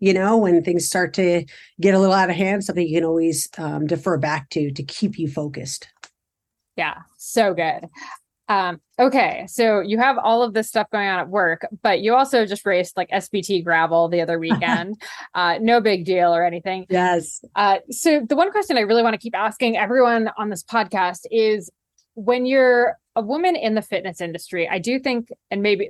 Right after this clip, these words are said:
Speaker 2: you can even, like, argue with me about this, I think there's, like, a bit of a assumption that you are going to be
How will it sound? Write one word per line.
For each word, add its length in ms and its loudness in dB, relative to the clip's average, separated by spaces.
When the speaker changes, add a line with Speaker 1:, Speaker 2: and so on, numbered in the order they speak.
Speaker 2:
you 160 -8
can 140 -4
even, 160 -2
like, 160 -4
argue 320 2
with 160 -6
me 80 -2
about 240 -4
this, 120 -8
I 140 2
think 240 -2
there's, 180 2
like, 200 0
a 80 0
bit 240 0
of 160 4
a 380 6
assumption 680 -4
that 140 0
you 200 0
are 140 2
going 260 -2
to 100 -4
be 540 0